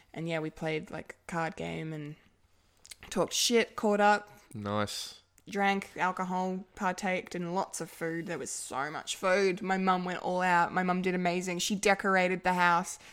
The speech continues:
Speaker 1: the back deck, where my parents' house they have in their backyard.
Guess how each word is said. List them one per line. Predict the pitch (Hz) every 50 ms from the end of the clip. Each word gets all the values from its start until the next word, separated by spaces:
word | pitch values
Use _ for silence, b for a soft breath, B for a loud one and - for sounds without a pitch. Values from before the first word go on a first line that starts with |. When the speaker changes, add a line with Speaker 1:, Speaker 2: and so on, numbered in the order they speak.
| b _
Speaker 1:
the | -
back | 175 185 175 175 -
deck, | - 175 160 143 - - 175
where | 180 170 160
my | - 165 165
parents' | 170 - 180 175 175 -
house | - 175 175 185 - - b b b b _
they | - 170
have | 175 175 170 175 190 b b b b b -
in | - 170
their | 175 175
backyard. | 170 170 - 185 175 170 180